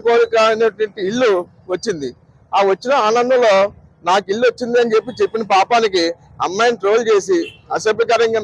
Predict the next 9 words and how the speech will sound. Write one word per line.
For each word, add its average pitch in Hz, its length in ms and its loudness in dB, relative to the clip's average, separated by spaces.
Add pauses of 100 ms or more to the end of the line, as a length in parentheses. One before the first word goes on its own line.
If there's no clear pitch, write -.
మెసేజ్‌లు 226 440 0
పెట్టి 185 260 0 (680)
నానా 180 300 0 (160)
ఇద్దరు 214 260 2 (100)
ఇబ్బందులు 226 400 0
పెట్టి 214 280 2 (320)
నాశనం 208 380 0
చేశారు 185 300 0
అమ్మాయిని. 160 320 -4